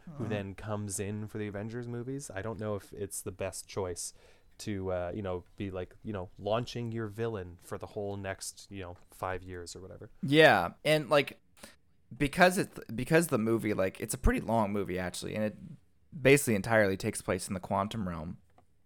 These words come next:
Speaker 2: Um, because of that, they basically get Jumanji'd at the very beginning. I think the scene is even in the trailer, right, where they're, like, they send a two-way ra-, and by the way, like, Hope just becomes, not Hope, uh, his daughter Cassie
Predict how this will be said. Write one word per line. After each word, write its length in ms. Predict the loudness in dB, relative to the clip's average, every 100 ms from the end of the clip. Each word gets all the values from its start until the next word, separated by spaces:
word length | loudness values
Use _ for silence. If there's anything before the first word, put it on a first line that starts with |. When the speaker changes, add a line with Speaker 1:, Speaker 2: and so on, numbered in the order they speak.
| -2
Speaker 2:
Um, 200 | 0 2
because 380 | 0 2 2 2
of 140 | 0
that, 320 | 2 2 0 -8
they 220 | 0 2
basically 380 | 4 2 2 0
get 180 | 0 0
Jumanji'd 600 | -2 0 0 0 -2 -4
at 100 | -4
the 80 | -2
very 180 | -2
beginning. 260 | -2 -2 0
I 60 | -2
think 160 | -4
the 80 | -8
scene 180 | -6 -6
is 140 | -8
even 160 | -8 -10
in 80 | -10
the 60 |
trailer, 380 | -6 -4 -4 -4
right, 200 | -4 -4
where 100 | -4
they're, 300 | -4 -4 -6 _ _ _ _ -2
like, 220 | -2 0
they 100 | -2
send 240 | 0 0 2
a 140 | 2 0
two-way 320 | 0 2 2
ra-, 160 | 2 -2 2 2
and 140 | 8
by 160 | 10 12
the 80 |
way, 360 | 10 8 4 0
like, 240 | 2 2 4
Hope 320 | 4 10 10 10 6 _ _ _ -20 -4
just 200 | -2 0
becomes, 580 | 2 8 8 8 2 0
not 140 | -2
Hope, 260 | -2 -8 -8
uh, 260 | -4 -2 -2 -6 _ -8
his 120 | 0
daughter 240 | 2 2
Cassie 540 | 0 2 2 2 -6